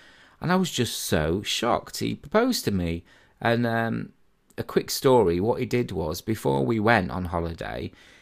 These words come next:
he said, "Oh, my friend's making some gloves, and, um,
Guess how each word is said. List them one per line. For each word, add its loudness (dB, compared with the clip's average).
he -2
said, 0
"Oh, 2
my 0
friend's 0
making -2
some -2
gloves, 0
and, 0
um, 0